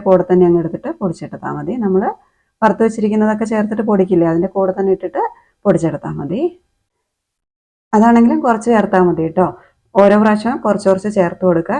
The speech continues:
എന്നിട്ട് മധുരം നമ്മുടെ പാകത്തിനായോ നോക്കുക. എന്നിട്ട് വേണമെങ്കിൽ വീണ്ടും ചേർത്ത് കൊടുത്തിട്ട് അടിച്ചെടുത്താൽ മതിയല്ലോ, അങ്ങനെ ചെയ്യാം. ഞാനിപ്പോൾ ഇത് മൊത്തം ഒന്ന് അരച്ചെടുത്തിട്ടുണ്ട്. ഇതിലേക്ക് വേറെ വെള്ളമോ എണ്ണയോ ഒന്നും ചേർത്തിട്ടില്ല. നമ്മൾ കൂടുതൽ തവണ അടിക്കും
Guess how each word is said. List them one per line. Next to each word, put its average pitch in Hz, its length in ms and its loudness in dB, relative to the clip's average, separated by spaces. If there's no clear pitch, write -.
എന്നിട്ട് 190 340 0
മധുരം 196 300 2
നമ്മുടെ 196 260 0
പാകത്തിനായോ 190 600 -2
നോക്കുക. 175 320 -6
എന്നിട്ട് 247 280 -2
വേണമെങ്കിൽ 233 300 2
വീണ്ടും 214 260 2
ചേർത്ത് 196 240 0
കൊടുത്തിട്ട് 185 340 -2
അടിച്ചെടുത്താൽ 165 500 -6
മതിയല്ലോ, 165 360 -4
അങ്ങനെ 170 260 -8
ചെയ്യാം. - 320 -8
ഞാനിപ്പോൾ 233 300 2
ഇത് 269 80 2
മൊത്തം 214 280 -2
ഒന്ന് 214 200 4
അരച്ചെടുത്തിട്ടുണ്ട്. 170 760 -2
ഇതിലേക്ക് 208 340 4
വേറെ 208 260 6
വെള്ളമോ 190 300 4
എണ്ണയോ 196 300 6
ഒന്നും 202 220 2
ചേർത്തിട്ടില്ല. 185 440 0
നമ്മൾ 180 140 4
കൂടുതൽ 190 260 2
തവണ 202 160 2
അടിക്കും 196 240 -2